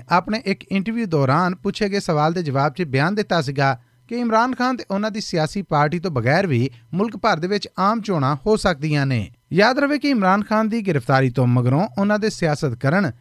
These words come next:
ਤੇ ਉਹਨਾਂ ਦੀ ਸਿਆਸੀ ਪਾਰਟੀ ਦੇ ਉੱਤੇ ਪਾਬੰਦੀਆਂ ਲੱਗਣ ਦੀਆਂ ਖਬਰਾਂ ਗਰਮ ਨੇ, ਜਿਨ੍ਹਾਂ ਦਾ ਇਲੈਕਸ਼ਨ ਕਮਿਸ਼ਨ ਵੱਲੋਂ ਹਜੇ ਤੱਕ ਸਾਫ਼ ਤੇ ਖੁੱਲ੍ਹਾ ਐਲਾਨ ਨਹੀਂ ਹੋਇਆ।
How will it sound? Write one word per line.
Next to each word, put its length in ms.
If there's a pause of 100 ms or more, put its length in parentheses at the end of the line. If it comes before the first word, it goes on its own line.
(120)
ਤੇ 80
ਉਹਨਾਂ 180
ਦੀ 80
ਸਿਆਸੀ 360
ਪਾਰਟੀ 380
ਦੇ 100
ਉੱਤੇ 260
ਪਾਬੰਦੀਆਂ 520
ਲੱਗਣ 240
ਦੀਆਂ 180
ਖਬਰਾਂ 300
ਗਰਮ 260
ਨੇ, 220 (220)
ਜਿਨ੍ਹਾਂ 320
ਦਾ 220 (240)
ਇਲੈਕਸ਼ਨ 320
ਕਮਿਸ਼ਨ 380
ਵੱਲੋਂ 240 (100)
ਹਜੇ 160
ਤੱਕ 300
ਸਾਫ਼ 400
ਤੇ 140
ਖੁੱਲ੍ਹਾ 240
ਐਲਾਨ 360
ਨਹੀਂ 240
ਹੋਇਆ। 380